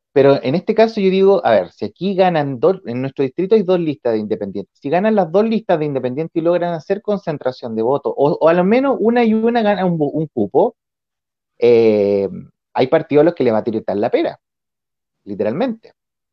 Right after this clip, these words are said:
Entonces, eh, yo creo que ahí está el miedo. El miedo no está en sí en la elección de constituyente, porque los partidos igual van a tener una representación e-, es muy ingenuo pensar que no van a haber políticos dentro de la Constitución. La idea es que haya mayor cantidad de independientes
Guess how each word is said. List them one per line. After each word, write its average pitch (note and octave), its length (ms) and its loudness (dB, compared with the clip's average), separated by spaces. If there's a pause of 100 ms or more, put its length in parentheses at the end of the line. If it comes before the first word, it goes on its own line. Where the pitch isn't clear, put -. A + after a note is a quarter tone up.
(560)
Entonces, E3 760 2
eh, A#2+ 380 0
yo C3+ 100 2
creo D3+ 140 0
que D3+ 160 -4
ahí D3 200 2
está A3+ 220 -2
el G#3 120 2
miedo. F#3 500 -4
El A2+ 140 -4
miedo F#3 260 0
no G3 100 -2
está F#3+ 460 -2
en E3 160 -8
sí C4 280 -8
en B3+ 100 -4
la G3 60 4
elección F#3 340 -4
de F#3+ 80 2
constituyente, E3+ 640 -4
porque G3 140 -2
los E3 120 -2
partidos E3 300 -2
igual A3+ 180 0
van A#3+ 140 0
a D#3 60 0
tener D3 180 0
una C#3+ 160 0
representación C3 760 -4
e-, C3+ 280 -8 (360)
es C#3 300 0
muy D3 240 -2
ingenuo F#3+ 440 2
pensar D#3+ 380 -2
que D3+ 120 -2
no D3+ 120 0
van D3+ 120 0
a C#3 60 2
haber D#3 260 2
políticos C#3+ 580 -2
dentro D3 360 -2
de A2 80 0
la G#2+ 100 -4
Constitución. C#3+ 680 -8
La G2+ 140 -4
idea B2+ 180 0
es D3 80 -12
que C#3 80 -2
haya C#3 140 0
mayor B2 300 -2
cantidad C3 300 -2
de B2 40 -2
independientes D#3 800 -2